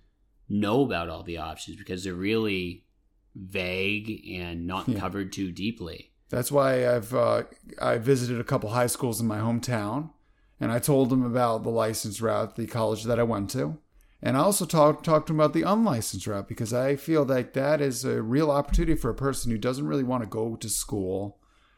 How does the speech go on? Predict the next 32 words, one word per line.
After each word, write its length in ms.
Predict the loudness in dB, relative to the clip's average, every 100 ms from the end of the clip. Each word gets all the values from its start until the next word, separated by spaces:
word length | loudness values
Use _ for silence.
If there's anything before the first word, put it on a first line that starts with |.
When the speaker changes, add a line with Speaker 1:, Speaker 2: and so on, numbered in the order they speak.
| _ _ _ 0
Speaker 2:
go 240 | 2 2
do 260 | 2 2 2
a 40 |
four-year 400 | 0 2 2 2
degree, 420 | 0 -2 0 -2 -4 _ _
put 260 | 12 12 12
all 180 | 4 4
that 180 | 4
money 300 | 2 2 2
out, 500 | 2 2 0 -2 -4
put 180 | -2 0
themselves 400 | 0 4 2 4
in 120 | 2
debt, 400 | 2 2 -2 -6 _ _ _ _
and 80 | -2
want 100 | 0
to 60 | 2
make 160 | 0 2
money 220 | 4 6
now 420 | 4 2 -6 -10 _ _ _ _ _ _
to 120 | 0 2
help 240 | 4 2
to 60 | -2
support 340 | 0 2 4
their 160 | 2 0
family, 720 | 2 4 4 2 2 0 -2
to 100 | -4
support 360 | -8 0 0 2
themselves, 960 | 0 2 4 6 6 4 2 -6 -8 -6
kids, 520 | 0 2 2 -2 -4
what, 300 | 0 0 0
um, 420 | -2 -2 -4 -8